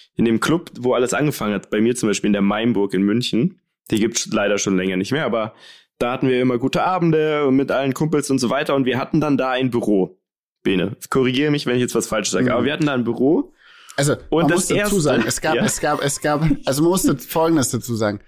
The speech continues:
Speaker 1: <laughs>
Speaker 2: Mietja war damals, ähm, und ich glaube, also um das auch immer die Leute abzuholen, ist es ganz wichtig zu sagen, es ist immer wichtig, dass man nicht alles auf eine Karte setzt. So.
Speaker 1: Ja.
Speaker 2: Das ist einmal vorne rausgestellt, weil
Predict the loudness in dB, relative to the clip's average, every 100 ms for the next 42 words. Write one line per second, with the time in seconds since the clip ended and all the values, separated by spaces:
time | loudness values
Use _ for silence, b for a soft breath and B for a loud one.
0 | -4 -2 0 0 2 0 2 2 2 2
1 | 2 0 -2 -6 -10 -16 -4 0 2 2
2 | 2 0 -4 -10 -8 -2 0 2 2 2
3 | 0 -2 0 2 2 2 0 0 0 0
4 | 0 0 0 -2 -4 -2 -2 -2 -4 -8
5 | -8 -12 -18 -8 -4 -2 -2 -4 -6 -4
6 | -4 -6 -12 -4 -4 -2 -4 -2 -2 -2
7 | -2 -2 -4 -2 0 0 -4 -12 -12 -16
8 | -18 -20 -20 -20 -20 -6 -4 -4 -8 -6
9 | -4 -2 -2 -4 -2 -2 0 0 -2 -8
10 | -6 -4 -2 -2 -4 -4